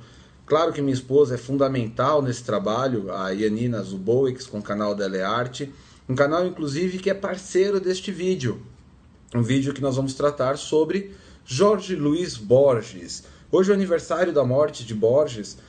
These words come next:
Borges nasceu em vinte e quatro de agosto de mil oitocentos e noventa e nove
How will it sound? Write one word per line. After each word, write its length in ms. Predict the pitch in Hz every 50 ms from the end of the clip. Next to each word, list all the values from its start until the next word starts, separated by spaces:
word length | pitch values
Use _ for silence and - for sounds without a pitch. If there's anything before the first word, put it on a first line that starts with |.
| - - - - -
Borges 420 | 120 139 165 165 156 160 147 131
nasceu 600 | 139 135 131 - - 143 143 139 135 123 - - - - - - - - - - - - - -
em 240 | 127 131 127 117
vinte 280 | 101 104 160 202 202 -
e 40 | 190
quatro 340 | - - 147 151 - 135 135
de 140 | 127 135
agosto 480 | 123 107 107 120 143 160 160 - - 110
de 160 | 101 98 117
mil 300 | 117 120 151 180 220 220
oitocentos 760 | 202 185 175 - - 131 - - 139 139 135 131 123 110 117
e 40 | 123
noventa 340 | 120 110 104 120 117 - 180
e 20 |
nove 460 | 208 147 139 156 190 185 123 117 98